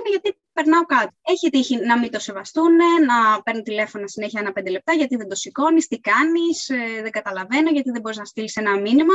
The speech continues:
όταν, ξέρεις, το έχουμε πει από πριν. Δεν είναι ότι εξαφανίστηκα δώδεκα ώρες, ας πούμε, και, ε, έγινε αυτό χθες, για παράδειγμα, με αποφεύγεις, γι' αυτό το έκανες. Και μετά σου δημιουργούν τύψεις, ενώ εσύ ο ίδιος έχεις βάλει ένα όριο,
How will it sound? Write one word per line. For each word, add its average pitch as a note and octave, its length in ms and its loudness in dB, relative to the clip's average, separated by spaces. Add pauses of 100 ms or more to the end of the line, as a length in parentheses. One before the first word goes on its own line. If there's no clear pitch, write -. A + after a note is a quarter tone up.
όταν, D#4+ 400 0 (140)
ξέρεις, A#3 220 -4
το C4 80 -2
έχουμε C4+ 180 4
πει C#4+ 100 0
από C4+ 220 0
πριν. G#3+ 420 -2 (180)
Δεν A3+ 160 -6
είναι A3+ 80 -6
ότι A3 140 -10
εξαφανίστηκα G#3+ 1040 -2
δώδεκα G#3 360 -2
ώρες, G#3+ 280 0
ας G3+ 200 -14
πούμε, G#3 220 -6
και, G#3 140 -6 (360)
ε, A#3 320 -2
έγινε C#4 320 4
αυτό B3+ 280 -4
χθες, A#3 500 -6
για G#3+ 120 -12
παράδειγμα, G#3 500 -4 (280)
με C4 160 0
αποφεύγεις, B3+ 720 -4
γι' A3 80 -12
αυτό A#3+ 200 -8
το A#3 100 -2
έκανες. F3+ 680 -6 (580)
Και B3 120 0
μετά A#3+ 300 2
σου D#4+ 160 -2
δημιουργούν C#4+ 540 4
τύψεις, C#4 600 0
ενώ B3+ 200 2
εσύ D#4 180 -4
ο - 20 0
ίδιος D#4 240 -2
έχεις C4+ 140 -4
βάλει A#3 200 -8
ένα G#3+ 220 -6
όριο, A3 280 -4